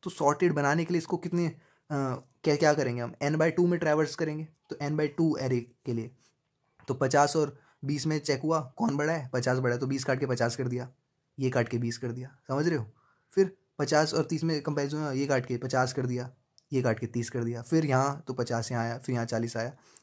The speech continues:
तो अल्टीमेटली सॉर्टेड बनाया गया है। फिर साठ और बीस में कंपैरिजन हुआ, इस वाले साठ और इस वाले बीस में, ठीक है, क्योंकि मिनिमम बीस था ना यहाँ पे। अब काट के यहाँ पे सिक्सटी करा, यहाँ पे ट्वेंटी, और सिक्सटी को भी मूव करना है, तो ये भी n by टू।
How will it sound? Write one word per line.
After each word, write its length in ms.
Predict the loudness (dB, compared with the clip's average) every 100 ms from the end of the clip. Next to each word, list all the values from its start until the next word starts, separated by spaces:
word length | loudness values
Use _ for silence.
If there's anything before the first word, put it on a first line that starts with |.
| _
तो 100 | 0
अल्टीमेटली 360 | 2 2 0 2
सॉर्टेड 320 | 2 2 0
बनाया 280 | 0 -2 -4
गया 120 | -8
है। 200 | -14 -20 -20 _
फिर 100 | 0
साठ 260 | 4 4 4
और 100 | 0
बीस 200 | -2 -2
में 80 |
कंपैरिजन 400 | -2 0 0 0
हुआ, 60 | -2
इस 160 | -4 -2
वाले 140 | -2
साठ 240 | 2 2 2
और 60 |
इस 120 | -2
वाले 160 | -2 -2
बीस 200 | -2 -6
में, 120 | -10 -14 _ _ _ _
ठीक 80 | -6
है, 60 | -4
क्योंकि 200 | -2 0
मिनिमम 280 | 0 2 0
बीस 220 | 0 0
था 40 |
ना 60 | 0
यहाँ 160 | 0 -2
पे। 120 | -6 -14 _ _ -10
अब 100 | 0
काट 260 | 4 4
के 120 | 2 -2 0
यहाँ 220 | 4 4 4
पे 100 | 2
सिक्सटी 260 | -2 -2
करा, 160 | 0 2
यहाँ 180 | 2 2
पे 80 |
ट्वेंटी, 300 | 0 -4 -6
और 180 | -4 -4
सिक्सटी 300 | -4 -4 0
को 80 | 2
भी 60 | 4
मूव 140 | 2
करना 240 | 0 -2
है, 60 | -2
तो 60 | 0
ये 80 |
भी 120 | 0 0
n 120 | 0
by 120 | -2
टू। 120 | -4